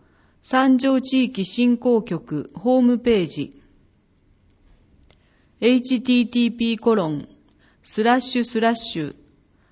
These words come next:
ダブリュダブリュダブリュドットピーアールイーエフドットエヌアイアイ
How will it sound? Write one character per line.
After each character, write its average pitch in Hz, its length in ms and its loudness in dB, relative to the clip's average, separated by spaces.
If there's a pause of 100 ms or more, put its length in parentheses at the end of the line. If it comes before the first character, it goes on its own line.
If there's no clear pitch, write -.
(160)
ダ 196 140 2
ブ 226 160 2
リ 247 120 2
ュ - 20 0
ダ 240 120 2
ブ 233 160 0
リ 233 120 0
ュ - 20 -2
ダ 240 160 0
ブ 208 120 0
リ 170 160 -4
ュ 139 40 -10
ド 175 140 -2
ッ - 20 -2
ト 170 500 -8 (720)
ピ 254 240 2
ー - 60 -4
ア 240 200 2
ー 233 60 4
ル 233 140 -2
イ 226 300 -2
ー 226 80 0
エ 214 40 0
フ 160 320 -4 (500)
ド 185 140 0
ッ - 40 0
ト 185 460 -4 (680)
エ 202 120 2
ヌ 247 220 4
ア 240 80 4
イ 240 180 0
ア 220 160 0
イ 151 260 -6